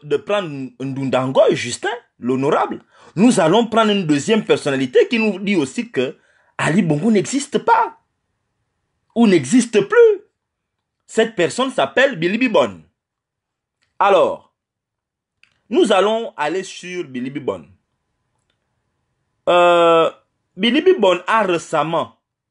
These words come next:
je dis bien très récemment, c'est-à-dire le jeudi vingt-six,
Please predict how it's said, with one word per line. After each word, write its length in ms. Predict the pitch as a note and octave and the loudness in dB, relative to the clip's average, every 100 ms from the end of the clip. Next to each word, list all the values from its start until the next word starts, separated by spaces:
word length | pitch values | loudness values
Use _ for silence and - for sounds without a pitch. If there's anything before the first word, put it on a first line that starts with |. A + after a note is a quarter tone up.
| _ _ _ _ _ | _ _ _ _ _
je 160 | - F3 | -6 -4
dis 140 | F3+ | -2
bien 240 | E3 E3 E3 | -2 0 -2
très 420 | - - F3+ G3+ | -4 -2 2 4
récemment, 600 | D3+ B2 - B2 A#2+ F#2+ _ _ _ _ _ _ _ _ _ _ _ | 2 -2 -6 -6 -6 -10 _ _ _ _ _ _ _ _ _ _ _
c'est-à-dire 760 | - G2 B2 B2+ E3+ F3 E3+ E3 _ _ _ _ | -10 -2 0 0 0 0 -2 -4 _ _ _ _
le 220 | G#2+ B2 C#3 | -6 -2 -2
jeudi 440 | A2 C#3 D3 F3+ | -2 -2 -2 -4
vingt-six, 880 | C3 A#2+ B2 - F3 - - - _ | -2 -2 -2 -6 -8 -8 -12 -18 _